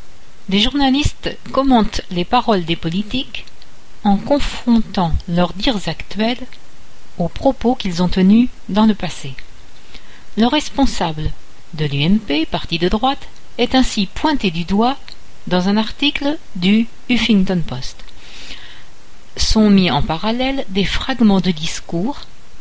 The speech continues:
tenus par ce chef de parti dernièrement, à l'occasion des manifestations contre le mariage entre homosexuels, et ceux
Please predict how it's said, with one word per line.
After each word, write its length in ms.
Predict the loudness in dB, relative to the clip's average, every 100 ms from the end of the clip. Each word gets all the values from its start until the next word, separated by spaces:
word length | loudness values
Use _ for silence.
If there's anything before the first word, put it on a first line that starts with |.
| -4
tenus 500 | 2 6 8 6 4 0 -2
par 160 | -2 -2
ce 120 | 2
chef 320 | 2 2 0
de 80 | -2
parti 580 | -2 -4 -4 -6 -6 -6
dernièrement, 680 | -2 -2 2 2 2 2 0 -2 -6 -6 -6
à 100 | -2
l'occasion 520 | -2 0 0 2 2 4
des 120 | 2
manifestations 1040 | 2 0 0 -2 -2 -2 2 2 4 0 -2 -6 0
contre 320 | 2 2 2
le 80 | 2
mariage 600 | 2 0 -2 0 -2 -2 -4
entre 200 | 0 0
homosexuels, 680 | 0 0 -2 -4 -2 -2 -2 -6 -6 -6 -8 -6 0
et 120 | 0
ceux 480 | 2 0 0 0